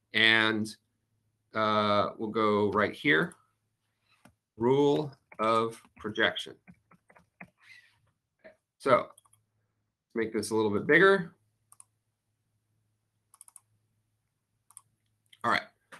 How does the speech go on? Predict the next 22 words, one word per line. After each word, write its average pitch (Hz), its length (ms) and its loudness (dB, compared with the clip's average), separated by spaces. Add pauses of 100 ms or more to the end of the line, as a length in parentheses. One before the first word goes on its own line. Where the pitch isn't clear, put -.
(360)
Lots 160 360 12
of 208 80 -2
people 226 300 6
like 143 240 8
to 123 60 -10
draw 156 360 10
fib 185 320 4
lines, 113 560 2
you 117 80 -2
know, 110 360 0
one 139 240 2
twenty-seven 170 540 2
extension, 139 760 4
and, 92 240 -8
you 104 120 -2
know, 98 140 0
but 104 240 -4
they're 117 280 2
anchoring 156 420 2
it 170 120 -2
from 165 220 -4
where? 170 420 2